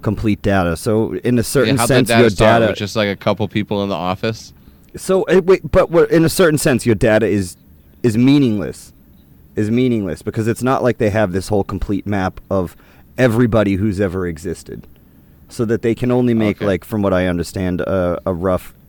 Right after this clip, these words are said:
Speaker 2: If
Speaker 1: educated guess,
Speaker 2: twenty-three and me
Speaker 1: obviously.
Speaker 2: merges with, like, Facebook and Google, then they're gonna just create androids based off of all of the fucking metadata and D N A data. They're just gonna replace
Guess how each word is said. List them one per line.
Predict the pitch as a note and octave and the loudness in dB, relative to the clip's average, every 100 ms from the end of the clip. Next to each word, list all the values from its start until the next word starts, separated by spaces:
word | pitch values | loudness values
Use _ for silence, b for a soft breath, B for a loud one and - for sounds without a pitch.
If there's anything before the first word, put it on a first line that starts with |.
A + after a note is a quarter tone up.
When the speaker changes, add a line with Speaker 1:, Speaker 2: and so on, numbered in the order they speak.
| - | -6
Speaker 2:
If | G2 | -4
Speaker 1:
educated | G#2+ F2 G2+ F2 D2+ | -4 -4 -4 -4 -8
guess, | F2 A2+ | -8 -6
Speaker 2:
twenty-three | A2 G#2+ A2+ A#2 - | -4 -6 -6 -4 -4
and | G#2 | -6
me | G2+ | -6
Speaker 1:
obviously. | G#2 A2 | -6 -8
Speaker 2:
merges | G2+ F2+ F#2 F#2 G2 G2+ | -10 -8 -6 -6 -8 -8
with, | G2 - | -10 -8
like, | F2+ - | -10 -8
Facebook | F2+ F2+ E2+ G2+ G2 F#2 | -8 -8 -8 -10 -10 -12
and | D#2+ | -12
Google, | E2+ F2 F#2 G2 | -10 -10 -8 -8
then | F#2 F2+ | -8 -10
they're | F2 | -8
gonna | F2 F2+ F2 | -8 -10 -12
just | E2+ | -16
create | - - F2+ F2 - | -18 -12 -10 -8 -10
androids | E2+ E2+ F2 F#2 F#2+ F#2+ | -12 -14 -12 -10 -8 -8
based | - F2 E2+ - | -10 -10 -8 -8
off | F2+ F#2 | -8 -8
of | F2+ | -12
all | E2+ E2 E2+ E2+ | -12 -10 -8 -10
of | F2 | -12
the | F2 | -16
fucking | - F2 F#2 F2+ | -12 -10 -10 -10
metadata | E2+ E2+ E2+ F2+ F2+ F#2 F#2 E2+ | -10 -10 -10 -10 -8 -8 -8 -10
and | F2 E2+ D#2+ E2 | -12 -14 -16 -14
D | F2 E2+ | -12 -10
N | D#2+ | -10
A | E2 | -12
data. | E2 E2+ F2+ F2 | -10 -8 -8 -8
They're | F2 | -10
just | F2+ - | -12 -14
gonna | G#2 F#2+ | -12 -12
replace | F#2 - G2 F#2 | -14 -10 -10 -10